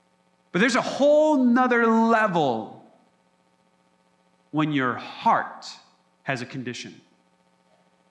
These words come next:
When your doctor comes to you and says, "No, Robitussin and NyQuil, that's not gonna do, friend." Your disease is a heart disease.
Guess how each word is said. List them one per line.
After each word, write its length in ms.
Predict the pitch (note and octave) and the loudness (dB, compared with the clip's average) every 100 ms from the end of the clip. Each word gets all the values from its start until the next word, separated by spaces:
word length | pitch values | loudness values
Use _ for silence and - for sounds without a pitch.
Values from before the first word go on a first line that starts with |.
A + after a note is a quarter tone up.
| _ _ _ _ _ _ | _ _ _ _ _ _
When 140 | C#3 D#3 | -6 -2
your 80 | D3+ | 0
doctor 340 | G3 G#3+ F3+ | 0 0 -2
comes 320 | F#3 E3+ D#3 | -2 -4 -4
to 60 | D#3+ | -4
you 100 | D3 | -4
and 100 | C3+ | -4
says, 220 | D3+ C3+ | -4 -4
"No, 140 | D3+ C3 | -4 0
Robitussin 880 | D3+ A3 A#3 - D3+ - B2 C#3 - - | 0 0 -2 -4 -4 -6 -8 -10 -14 -12
and 180 | A#2+ A#2+ | -6 -2
NyQuil, 640 | D3 A3+ D#3+ B2+ A2+ - - - | -2 -2 -2 0 -2 -6 -18 -8
that's 240 | C#3+ C#3 F#3 | -6 -2 -2
not 180 | D3 | -2
gonna 140 | D3 C3 | -2 -4
do, 240 | B2 F#3 | 0 -2
friend." 480 | - A#2 A2+ A2+ A#2+ _ _ _ _ _ _ _ _ _ | -2 -6 -6 -10 -18 _ _ _ _ _ _ _ _ _
Your 220 | C3 F3+ | -2 0
disease 880 | G#3+ G3+ D3+ D3 C3+ C3 C3 - - _ _ - | 2 0 0 0 0 -2 -6 -12 -16 _ _ -8
is 120 | C3+ | -6
a 60 | B2 | -6
heart 320 | - E3+ - | -2 -2 -2
disease. 640 | A#2 A#2 A2+ G#2+ G#2 - | -10 -14 -14 -16 -18 -20